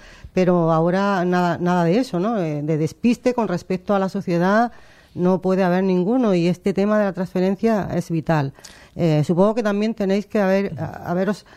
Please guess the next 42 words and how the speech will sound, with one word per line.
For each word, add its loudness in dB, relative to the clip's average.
haber 0
adaptado, 0
mm, -4
también 0
vuestros -4
conocimientos, 0
¿no? -2
Para 0
poder, 0
eh, -6
mm, 2
pasar 0
esos -6
conocimientos -2
al -2
grueso -2
de 0
la -2
población. -2
Me -6
comentabas 0
antes -2
que 2
hay 0
que -6
hacer -4
esa -4
transferencia -2
de 0
manera 2
que -4
sea -2
muy 2
atractiva 0
y 2
que -2
se 0
entienda, 0
o -10
sea, -4
una 0
cosa 0